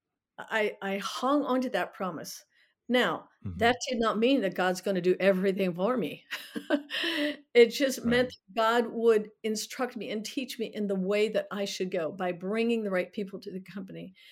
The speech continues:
Speaker 1: by me being, opening myself up to learning.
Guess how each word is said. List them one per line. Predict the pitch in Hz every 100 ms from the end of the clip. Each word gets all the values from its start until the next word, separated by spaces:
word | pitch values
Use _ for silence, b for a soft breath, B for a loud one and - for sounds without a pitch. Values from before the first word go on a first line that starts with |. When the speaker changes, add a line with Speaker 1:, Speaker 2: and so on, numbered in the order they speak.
| B B -
Speaker 1:
by | 208
me | 220 262 247 196
being, | 202 214 208 220
opening | 262 277 277 240
myself | 214 202 202 - 214 196
up | 214 220
to | - 190 190
learning. | 190 214 262 254 151